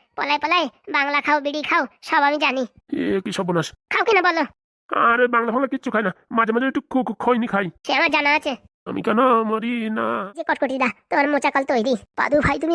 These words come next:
Speaker 1: এক রাত্রের ভিতরে তৈরি করে দিলে। তা আবার যেরকম সেরকম জিনিস না, আধার কার্ডের নাম্বার টিভি মারলে দেখা যাবে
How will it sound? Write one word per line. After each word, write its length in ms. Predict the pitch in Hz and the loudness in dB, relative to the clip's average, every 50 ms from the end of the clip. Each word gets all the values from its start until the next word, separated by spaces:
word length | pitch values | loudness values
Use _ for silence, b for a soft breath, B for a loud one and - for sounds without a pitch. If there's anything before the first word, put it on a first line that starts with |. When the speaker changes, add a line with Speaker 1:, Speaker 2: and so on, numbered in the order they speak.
| 320 285 | 2 2
Speaker 1:
এক 80 | 277 285 | 2 0
রাত্রের 300 | 285 277 - 339 349 320 294 | -4 -4 -2 0 0 0 0
ভিতরে 180 | 320 311 359 359 370 | 0 0 0 2 2
তৈরি 140 | 349 349 339 370 | 2 2 2 2
করে 100 | 370 381 415 | 2 4 4
দিলে। 140 | 415 392 302 254 _ - _ | 4 4 2 2 _ -14 _
তা 60 | - - 240 | 0 0 2
আবার 140 | 262 339 294 269 | 2 2 2 2
যেরকম 260 | 349 330 330 - 381 339 - | 0 0 2 0 0 0 2
সেরকম 240 | 381 427 381 427 403 349 | 2 2 4 4 4 4
জিনিস 180 | 453 415 427 - 392 415 | 4 4 4 4 6 6
না, 60 | 381 339 320 - _ _ _ _ - - - | 6 6 4 0 _ _ _ _ -4 0 0
আধার 180 | 320 311 330 339 339 | 2 2 0 0 0
কার্ডের 220 | 359 349 415 392 359 349 | 0 0 2 2 4 2
নাম্বার 220 | 359 381 440 - - | 4 4 2 0 2
টিভি 200 | - 370 370 415 427 | 0 2 4 4 6
মারলে 200 | 427 415 427 427 | 6 6 4 4
দেখা 240 | 349 330 359 - 415 359 | 2 2 2 2 4 4
যাবে 140 | 381 349 359 | 6 4 4